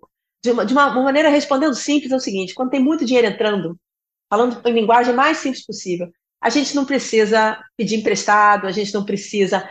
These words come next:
agradar o credor, a gente não tá precisando de muito, porque a gente tá ganhando muito, a gente tá, tá, tá conseguindo pagar as contas, tá tudo certo. A outra coisa é quando, não, de repente eu perdi emprego, eu não tenho mais dinheiro,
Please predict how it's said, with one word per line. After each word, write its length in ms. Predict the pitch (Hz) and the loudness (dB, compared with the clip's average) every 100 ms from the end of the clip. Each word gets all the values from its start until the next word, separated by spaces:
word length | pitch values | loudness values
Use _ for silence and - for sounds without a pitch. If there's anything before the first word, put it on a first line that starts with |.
| - | -6
agradar 460 | 208 208 202 185 185 | -2 2 4 4 2
o 60 | |
credor, 640 | 185 196 170 185 190 190 180 | 2 -2 -2 0 0 -2 -2
a 60 | 196 | -4
gente 240 | 214 226 | -4 -4
não 80 | 262 | -2
tá 80 | 269 | -2
precisando 240 | - 262 | 0 -2
de 60 | 262 | -2
muito, 120 | 269 | -4
porque 120 | 330 | -6
a 40 | |
gente 120 | 294 302 | -4 0
tá 80 | |
ganhando 280 | 285 285 269 | 2 2 0
muito, 360 | 262 285 285 262 | 0 0 0 0
a 40 | |
gente 360 | 247 247 262 226 | -2 -4 -6 0
tá, 160 | 247 | 0
tá, 280 | - 269 - | 2 0 2
tá 120 | 226 | 0
conseguindo 400 | 294 269 254 262 | 0 0 0 -2
pagar 280 | 254 247 247 - - | 0 0 0 -2 -8
as 80 | |
contas, 380 | - 220 220 233 - - _ - | -4 -2 -2 -4 -6 -20 _ -2
tá 100 | 247 | 0
tudo 160 | 262 | -2
certo. 320 | - 202 180 - - | 0 -2 -2 -8 -2
A 140 | 262 | 2
outra 240 | 302 381 285 | 4 4 0
coisa 300 | 277 294 277 | 2 2 2
é 20 | |
quando, 460 | - 214 196 190 220 | 0 -2 -2 -4 0
não, 240 | 285 254 | 0 2
de 60 | 285 | 4
repente 400 | 285 294 302 285 | 4 2 0 0
eu 60 | |
perdi 260 | 254 226 226 | 0 0 -2
emprego, 320 | 202 202 226 | -4 -2 0
eu 40 | |
não 140 | 233 226 | 0 0
tenho 180 | 262 233 | 0 2
mais 180 | 226 220 | 0 -2
dinheiro, 320 | 180 196 | -2 -2